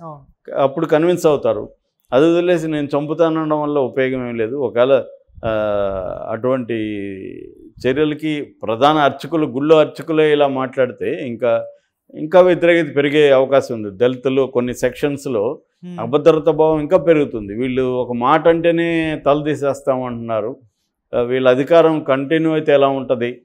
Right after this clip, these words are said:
Speaker 2: అనే ధోరణి ఇంకా పెరిగే అవకాశం ఉంది. అది మళ్ళీ again బీజేపీకే నష్టం.
Speaker 1: Hmm.
Speaker 2: So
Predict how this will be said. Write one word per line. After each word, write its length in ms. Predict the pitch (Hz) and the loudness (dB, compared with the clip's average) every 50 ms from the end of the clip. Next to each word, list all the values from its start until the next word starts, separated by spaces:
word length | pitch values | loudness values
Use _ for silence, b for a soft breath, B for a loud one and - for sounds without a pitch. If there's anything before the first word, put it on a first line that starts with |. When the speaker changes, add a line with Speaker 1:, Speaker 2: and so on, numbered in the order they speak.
| - 110 | -10 -6
Speaker 2:
అనే 180 | 120 131 143 | -4 -4 -4
ధోరణి 680 | 139 127 135 151 165 180 175 180 170 160 147 151 151 - | -2 0 2 4 4 2 2 0 -2 -2 -2 -4 -8 -10
ఇంకా 280 | 143 147 143 - 170 165 | -14 -6 0 2 2 2
పెరిగే 380 | 165 165 - 156 151 160 165 | 0 -2 -2 -2 0 2 4
అవకాశం 500 | 165 147 139 131 131 131 123 - - 95 | 4 4 2 2 0 -2 -4 -4 -6 -18
ఉంది. 140 | 87 85 90 90 - - 92 | -20 -20 -20 -20 -14 -10 -8
అది 160 | 110 117 139 | -8 -6 -6
మళ్ళీ 420 | 139 139 139 151 165 170 165 160 | -6 -6 -4 -2 -2 0 2 2
again 380 | 151 135 135 147 151 151 151 135 | 2 2 2 0 0 -2 -2 -6
బీజేపీకే 560 | 131 135 135 151 147 131 143 123 127 139 135 | -8 -6 -6 -6 -8 -8 -8 -8 -6 -4 -4
నష్టం. 480 | 127 107 107 104 - - 131 127 156 - _ _ - 175 | -4 -6 -8 -10 -12 -10 -10 -10 -10 -12 _ _ -20 -20
Speaker 1:
Hmm. 340 | 170 170 165 156 147 139 - - _ _ - | -20 -20 -20 -20 -20 -20 -20 -20 _ _ -6
Speaker 2:
So 80 | 123 | -4